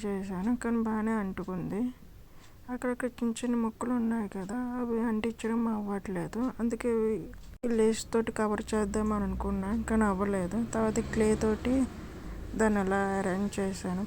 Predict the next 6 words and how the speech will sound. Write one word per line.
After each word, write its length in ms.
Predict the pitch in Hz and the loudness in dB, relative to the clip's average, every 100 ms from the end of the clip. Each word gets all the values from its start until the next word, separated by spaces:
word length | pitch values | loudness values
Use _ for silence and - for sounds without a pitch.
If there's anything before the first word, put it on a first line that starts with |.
| - | -4
పెట్టాను, 480 | 175 - 185 160 202 226 - - - - - 220 | -8 -4 -4 -2 -4 -6 -10 -14 -14 -10 -2 2
బాగానే 420 | 214 220 214 214 196 | 4 2 2 2 0
ఉంది. 260 | 196 202 247 - - - - - - - - - - - - - - - - - - 254 | 0 0 -2 -6 -16 -16 -16 -16 -16 -16 -16 -16 -16 -14 -14 -14 -12 -8 -8 -8 -6 0
అది 120 | 247 | 4
ఇలాగ 200 | 240 247 226 | 4 6 4
వచ్చింది. 500 | 208 - 240 214 208 | 2 2 2 4 2